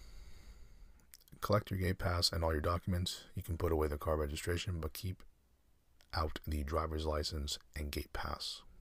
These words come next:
This is like a play-by-play of, like, exactly how to get into the facility. Don't bring illegal stuff in you, with you to Rikers unless you would like to stay a while. Seriously. Lock your car.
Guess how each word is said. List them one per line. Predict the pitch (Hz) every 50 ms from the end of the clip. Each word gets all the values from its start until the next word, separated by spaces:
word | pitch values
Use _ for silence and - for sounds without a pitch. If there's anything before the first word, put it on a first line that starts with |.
| - - - - _ - _ - - - - - - - - - - - - - -
This | - 107 -
is | - 82
like | 80 78 -
a | -
play-by-play | - - 85 80 80 78 73 - - 80
of, | 78 71
like, | 71 73 73 -
exactly | - 80 78 78 80 80 78 - 82 82
how | - - 78 80
to | - -
get | 78 - 80 - -
into | - 80 80 80 - - 80 78
the | 78 78 76 76 - - - - - - - - - - - _ _ - _ - -
facility. | - - - - - 76 71 69 69 - - - - - - - - - - - -
Don't | 98 92 95
bring | 101 101 101 92
illegal | 85 82 85 90 - - 123 101
stuff | - - 87 87 - -
in | 82 80 80 82
you, | 82 82 82 82 85 _ - _ _ _ - _ - _
with | - 85 80 80
you | - 85
to | 82
Rikers | 78 82 80 80 - 82 80 82 80 -
unless | 78 78 78 78 -
you | -
would | 80 78 76
like | 76 76
to | - -
stay | - - 78 71
a | -
while. | - - - - - - 80 - - -
Seriously. | - - - - 82 80 - - - - - - - - - - - - - - - - - - - - - - - - - - - - - - - - - - - - - - - - - -
Lock | - - - 85 -
your | - -
car. | - - - - - - -